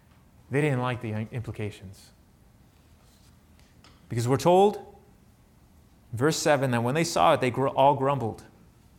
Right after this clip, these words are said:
All grumbled. "He's gone in to be a guest of a man who is a sinner." You get the sense people are walking with Jesus.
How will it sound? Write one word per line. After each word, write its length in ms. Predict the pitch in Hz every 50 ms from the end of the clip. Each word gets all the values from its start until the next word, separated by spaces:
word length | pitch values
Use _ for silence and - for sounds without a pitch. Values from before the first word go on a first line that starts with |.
| _ _ _ _ _ _ _ - _ _ _ -
All 160 | - 135 147
grumbled. 600 | 135 - 123 127 139 147 113 101 - - - - - _ _ _ _ _ _ _ _ _ _ _ _ _ _ - - _ _ _ _ _ _ _ _ _ _ _ _
"He's 160 | - 131 117 117
gone 240 | - 160 190 214
in 80 | 233 208
to 100 | - 143
be 140 | 120 147 139
a 60 | 123
guest 300 | - 151 156 151 - -
of 80 | 139 123
a 40 | 123
man 220 | 127 143 143 131
who 120 | 120 123 117
is 120 | 110 -
a 60 | -
sinner." 560 | - - - - 214 240 220 - - - - - - _ _ _ _ _ _ _ _ _ -
You 60 | - - - - - - _ _ _ _ _ _ _ _ _ _ _ _ _ -
get 100 | 160 -
the 60 | -
sense 300 | - - 175 160 139 -
people 300 | - - 165 165 143 143
are 80 | 135 131
walking 320 | 117 139 160 165 156 147
with 120 | 135 127 113
Jesus. 560 | 139 147 143 123 123 110 - - - -